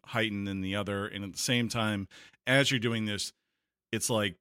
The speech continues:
pick up and kill everything in front of you because there's this huge upgrade tree that requires everything and anything as a resource, uh, to, you know, to progress and make yourself stronger, right? Like, you see,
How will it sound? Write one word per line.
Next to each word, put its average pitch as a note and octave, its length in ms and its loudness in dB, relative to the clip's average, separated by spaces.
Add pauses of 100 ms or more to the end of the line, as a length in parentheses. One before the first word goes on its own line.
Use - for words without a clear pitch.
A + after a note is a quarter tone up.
pick D#3 260 6
up B2+ 280 8
and G#2 220 -4
kill A#2+ 440 4
everything A#2 420 0
in G2 80 -4
front C#3 260 4
of A2+ 100 0
you A2 220 2
because G#2 680 0
there's G#2+ 300 0
this G2+ 220 -4
huge A#2 340 -2
upgrade A#2 480 0
tree A2 400 0
that G#2 240 0
requires G2+ 600 -2 (360)
everything B2+ 720 2
and A2 280 -6
anything A#2 560 0
as F#2 120 -4
a F#2+ 40 -10
resource, F#2 760 -4 (520)
uh, F2+ 440 0 (160)
to, A2 120 -4
you F#2 240 -2
know, E2+ 240 -2 (120)
to A2+ 100 -6
progress F#2+ 540 -2
and F#2+ 80 -6
make F#2+ 180 -4
yourself E2+ 340 -6
stronger, D#2+ 460 -6
right? F2+ 260 -6
Like, F2+ 200 -8
you A2 80 -4
see, A#2+ 240 0